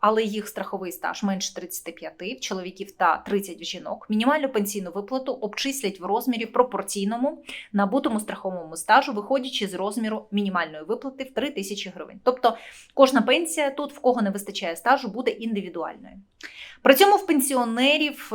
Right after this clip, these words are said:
віком від вісімдесяти років, зі стажем двадцять п'ять років чоловіків, двадцять років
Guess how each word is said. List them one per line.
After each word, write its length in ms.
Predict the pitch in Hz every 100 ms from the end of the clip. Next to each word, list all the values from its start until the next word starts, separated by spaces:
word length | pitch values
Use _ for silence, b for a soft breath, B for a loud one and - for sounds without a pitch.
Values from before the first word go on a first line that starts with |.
| 202
віком 560 | 202 254 247 220 202 190
від 340 | 196 220 185 175
вісімдесяти 600 | 196 214 196 - 208 175
років, 480 | 165 170 226 254 -
зі 140 | 196 202
стажем 360 | 202 190 190
двадцять 260 | 180 175 -
п'ять 200 | 180 175
років 280 | 175 170 165
чоловіків, 540 | - 175 170 165 165 185
двадцять 360 | 185 180 175
років 240 | 175 160